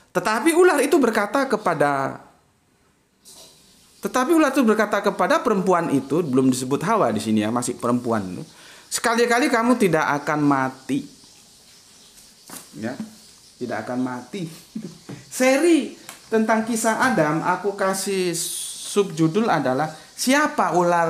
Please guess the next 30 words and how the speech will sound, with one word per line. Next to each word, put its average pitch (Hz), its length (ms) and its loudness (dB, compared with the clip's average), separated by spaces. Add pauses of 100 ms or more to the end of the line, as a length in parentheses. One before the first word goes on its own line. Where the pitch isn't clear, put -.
yang, 160 240 2 (1400)
yang 151 240 -2
menjebak. 123 560 0 (880)
Nanti, 160 320 -2
nanti 196 240 -4
menjebak 139 400 0
ini 165 80 -2
juga 170 240 -2
deskripsinya 165 720 -4
ada 180 160 -2
ini 104 320 -4
ya. - 60 -16 (840)
Jadi 190 160 -4
tertipu 214 600 -2 (560)
atau 147 260 -2
tergoda. 147 480 -2 (380)
Itu 277 120 -2
beda 214 320 2
tertipu 147 320 -4
dan 135 140 0
tergoda 117 420 -4 (120)
ya. 113 100 -14 (240)
Maka 196 240 -4
aku 202 100 -2
katakan 165 400 -4
menjebak 123 460 0
aja 120 100 -2
lah 98 140 -6
dulu 87 240 -12
ya. 82 80 -8